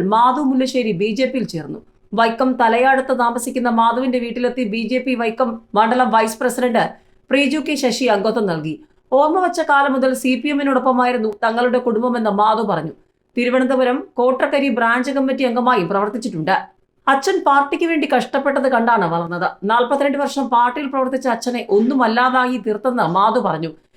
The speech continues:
എട്ട് വർഷം മുൻപാണ് മാധു തലയാഴം മാടപ്പള്ളിയിൽ ഹരികൃഷ്ണനുമായുള്ള വിവാഹശേഷം വൈക്കത്തെത്തിയത്. നിലവിൽ സജീവ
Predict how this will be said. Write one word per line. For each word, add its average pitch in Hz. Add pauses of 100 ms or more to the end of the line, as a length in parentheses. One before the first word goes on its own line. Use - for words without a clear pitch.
(160)
എട്ട് 254
വർഷം 294
മുൻപാണ് 254 (160)
മാധു 240
തലയാഴം 254 (100)
മാടപ്പള്ളിയിൽ 233 (400)
ഹരികൃഷ്ണനുമായുള്ള 269
വിവാഹശേഷം 247
വൈക്കത്തെത്തിയത്. 196 (420)
നിലവിൽ 262
സജീവ 302